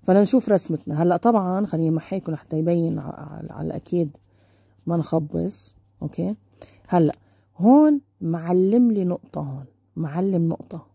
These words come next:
اوكي، لو مش معلم نقطة تاركها هيك فلتاني هيك. اوكي، فبقول له انا هاي انفينيتي، بس هو هون لا، معلم نقطة سوداء. اذا مبينت لكم في نقطة سوداء، على الأرجح في نقطة سوداء.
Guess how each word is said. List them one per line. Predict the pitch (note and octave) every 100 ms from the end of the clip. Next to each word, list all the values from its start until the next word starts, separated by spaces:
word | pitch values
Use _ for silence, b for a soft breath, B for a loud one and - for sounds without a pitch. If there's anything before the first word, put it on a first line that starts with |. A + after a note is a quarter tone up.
| -
اوكي، | - D#3+ b b b b
لو | E3+
مش | E3+ E3
معلم | E3+ A#3+ A#3+
نقطة | A#3+ -
تاركها | F3+ F3 A3 G3+
هيك | G3
فلتاني | - E3+ D#3+ F#3+ F#3 E3 C#3+
هيك. | D3+ D#3+ - _ _ _ -
اوكي، | D3 F3 F3+ G3+ b b
فبقول | _ E3+ G3
له | F#3+
انا | F3+ F3 E3+
هاي | F3
انفينيتي، | D#3+ D3 D3+ D3 - _ _ _ _ _ _
بس | D#3 -
هو | B3+
هون | B3 A#3+ B3+
لا، | G#3+ G3 E3+
معلم | D#3+ G#3+ A3
نقطة | G3 -
سوداء. | - F#3+ F3+
اذا | D3 D3+
مبينت | D3+ D#3 E3 E3+
لكم | D3+ D3+ D3+ F3+ _ _ _ _
في | _ G#3+ A3
نقطة | G#3 -
سوداء، | D3+ D3+ D3 - _ _
على | - D#3
الأرجح | - F#3+ D#3 D#3+ E3
في | E3+
نقطة | E3 D#3
سوداء. | - A#2 D3